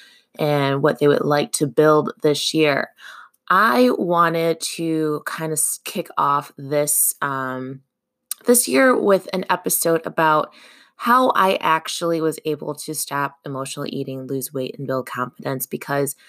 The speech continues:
um, I talked a little bit about it in my first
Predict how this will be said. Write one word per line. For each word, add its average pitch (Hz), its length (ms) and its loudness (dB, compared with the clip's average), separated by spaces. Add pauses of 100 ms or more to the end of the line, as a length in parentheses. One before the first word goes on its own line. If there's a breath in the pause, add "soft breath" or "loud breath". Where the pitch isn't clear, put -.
(540 soft breath)
um, 160 460 4 (180)
I 208 40 -2
talked 349 360 -4
a - 40 -8
little 180 300 4
bit 165 260 2
about 147 360 0
it 147 240 -2
in 147 180 -6
my 139 140 -6
first - 480 -6